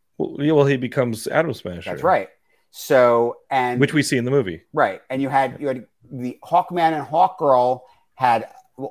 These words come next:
Speaker 2: had a son who was Silver Scarab, who, by the way, eventually, and, uh, Wonder Woman and Steve Trevor had a daughter, Lyta, who becomes Fury. Okay. Now, the two of them go on to have a baby named Daniel.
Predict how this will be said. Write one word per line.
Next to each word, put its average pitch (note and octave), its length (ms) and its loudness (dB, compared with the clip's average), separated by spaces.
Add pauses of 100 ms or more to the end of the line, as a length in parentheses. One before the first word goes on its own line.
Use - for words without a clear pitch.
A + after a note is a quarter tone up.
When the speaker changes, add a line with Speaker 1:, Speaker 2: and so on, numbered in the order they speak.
(340)
Speaker 2:
had C3 180 0
a A#2+ 40 -6
son B2 520 -2
who A#2 120 -14
was G#2+ 220 -10
Silver G#2+ 260 -6
Scarab, G#2 600 -2 (840)
who, A#2 520 0
by A#2+ 220 6
the A2+ 100 -2
way, G#2+ 560 -2 (100)
eventually, A#2 680 -2
and, G#2+ 280 -4 (640)
uh, A#2+ 160 4
Wonder C#3+ 360 2
Woman B2 400 4
and A2 440 -4
Steve A#2+ 280 -10
Trevor F3 340 2
had A#2 140 -6
a - 20 -8
daughter, A2 480 2 (400)
Lyta, B2 400 2
who A2 100 -12
becomes G#2+ 280 -14
Fury. D3 460 -2 (420)
Okay. A#2+ 500 -4
Now, A2 440 -4 (460)
the B2 100 -8
two E3 200 -2
of C#3+ 60 0
them F3 220 2
go C#3 160 2
on B2 200 2
to A#2+ 60 -10
have A#2 140 0
a A2+ 60 -2
baby A2+ 400 -2
named G2+ 280 -8
Daniel. C#3+ 560 -2